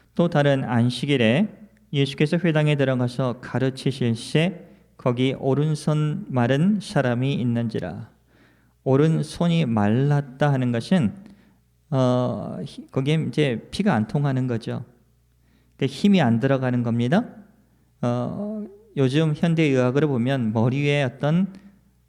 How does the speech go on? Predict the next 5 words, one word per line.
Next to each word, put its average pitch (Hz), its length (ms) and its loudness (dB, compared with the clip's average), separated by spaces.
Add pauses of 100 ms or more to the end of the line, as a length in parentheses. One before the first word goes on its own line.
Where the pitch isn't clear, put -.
(300)
이상한 131 540 -2
증상에 131 460 0
의해서, 113 600 -2 (500)
만약에 120 260 0
뇌출혈이라든지, 123 1300 0